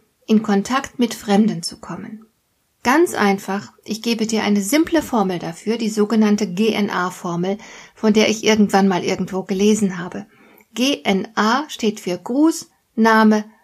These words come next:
Aufhänger. Das heißt, du gehst auf die betreffende Person zu und grüßt erstmal freundlich. Hallo, guten Abend,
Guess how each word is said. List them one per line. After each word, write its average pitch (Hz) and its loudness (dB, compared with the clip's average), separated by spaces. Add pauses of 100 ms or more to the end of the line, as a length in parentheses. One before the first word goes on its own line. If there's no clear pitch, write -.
(160)
Aufhänger. 185 -6 (280)
Das 302 -4
heißt, - -8 (520)
du 240 -4
gehst 285 0
auf 247 -4
die 247 -6
betreffende 226 -2
Person 196 -4
zu 349 0 (480)
und 294 0
grüßt 202 0
erstmal 180 -6
freundlich. - -12 (280)
Hallo, 240 2
guten 180 -10
Abend, 208 2